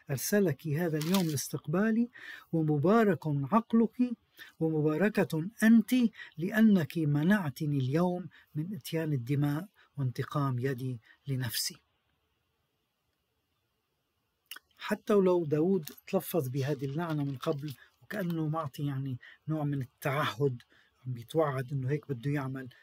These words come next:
بيرجع عن كلامه وبيتواضع. أحسن إنه الإنسان حتى ولو حكى شيء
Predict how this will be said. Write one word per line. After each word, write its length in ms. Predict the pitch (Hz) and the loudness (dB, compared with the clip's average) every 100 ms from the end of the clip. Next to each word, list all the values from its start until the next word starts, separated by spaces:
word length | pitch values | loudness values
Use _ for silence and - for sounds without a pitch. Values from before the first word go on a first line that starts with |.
| _ | _
بيرجع 360 | - 185 156 147 | 2 2 4 0
عن 160 | 143 123 | -2 -2
كلامه 400 | 151 175 175 139 | -2 -2 -2 -4
وبيتواضع. 600 | 131 131 160 143 120 - _ _ _ _ _ _ _ _ _ _ _ _ _ _ _ _ _ _ - - 190 | -6 -6 -4 -4 -6 -14 _ _ _ _ _ _ _ _ _ _ _ _ _ _ _ _ _ _ -18 -10 -4
أحسن 400 | 170 - 170 202 | -2 -2 -4 -4
إنه 160 | 160 | -4
الإنسان 480 | 160 202 139 175 156 | -4 -4 -2 0 -2
حتى 280 | - - 165 | -2 -2 0
ولو 180 | 151 143 | 0 0
حكى 320 | - 170 147 | -4 -2 -2
شيء 380 | - 170 175 | -2 -4 -6